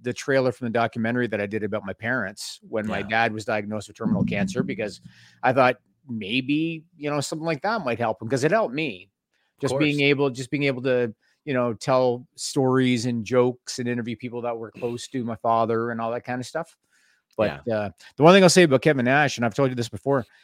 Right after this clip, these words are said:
Speaker 1: I'm not a big podcast guy. I don't, uh,
Speaker 2: Yeah.
Speaker 1: I don't watch a lot of podcasts, but I absolutely check out Kevin Nash's podcast.
Speaker 2: It's a great show.
Speaker 1: He's funny and he's really smart, man. Like, he, he might be,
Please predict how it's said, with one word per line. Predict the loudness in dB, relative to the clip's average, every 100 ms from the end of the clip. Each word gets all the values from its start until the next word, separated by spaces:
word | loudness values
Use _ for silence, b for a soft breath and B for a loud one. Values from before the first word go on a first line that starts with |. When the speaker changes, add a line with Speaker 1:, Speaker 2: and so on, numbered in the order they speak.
| b b
Speaker 1:
I'm | 0
not | 2 2
a |
big | 2 -2
podcast | -4 -4 -4 -4 -6 -6 -4
guy. | -4 -4 -4 -6
I |
don't, | -2 -2 -4 -6
uh, | -2
Speaker 2:
Yeah. | 0 0 -2
Speaker 1:
I | -2
don't | -2
watch | -2 -6 -4
a |
lot | -4
of | -4
podcasts, | -4 -4 -4 -6 -6
but | -2
I | 0 0
absolutely | -2 -4 -4 -4 -4
check | -4 -6 -4
out | -4
Kevin | -4 -6
Nash's | -6 -8 -10 -8
podcast. | -6 -6 -6 -8 -10 -14
Speaker 2:
It's | -18
a | -6
great | -4 -2
show. | -4 -4 -8 -18 _
Speaker 1:
He's | -4 -2 -2
funny | -6 -14 -4 2 2 2 -2 -4 -6
and | -6 -6
he's | -4 -6 -8
really | -12 -6 -2 -2 -2
smart, | -4 -6 -2 0 -2 -6
man. | -12 -12 -10
Like, | -8 -4
he, | 0 0
he | 0 -2 0
might | 0 -2 -2
be, | -2 0 -2